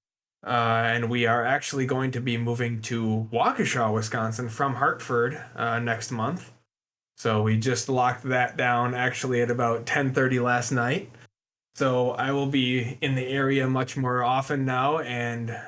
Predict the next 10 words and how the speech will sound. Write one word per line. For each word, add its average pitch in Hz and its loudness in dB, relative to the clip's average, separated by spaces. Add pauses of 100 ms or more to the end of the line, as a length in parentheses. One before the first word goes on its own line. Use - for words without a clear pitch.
(200)
uh, 117 0
we 127 0
will 123 -2
be 127 0
probably 170 2
recording 147 0
in 147 0
person 156 0
more 113 0
often. 123 -6